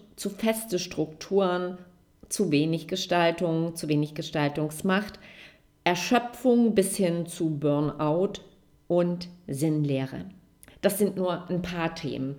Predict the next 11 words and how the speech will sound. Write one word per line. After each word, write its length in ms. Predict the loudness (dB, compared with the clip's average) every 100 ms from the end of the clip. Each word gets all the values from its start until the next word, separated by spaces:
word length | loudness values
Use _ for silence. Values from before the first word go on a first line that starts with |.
| -12 -20 -20 -4
Und 560 | 0 0 -2 -4 -8 -18 -20 _ _ _ _ _ _ _ _ _ _ 0
was 260 | 2 2
ich 160 | 0 0
dann 260 | 2 4
höre, 460 | 6 6 4 4 4
ist, 460 | 4 2 0 -10 -20 -20 2
wenn 160 | 4
ich 140 | 4 2
das 200 | -4 -4
Thema 420 | 0 2 2 0
Jobwechsel, 1080 | 0 0 0 -4 -2 -2 -2 -4 0 0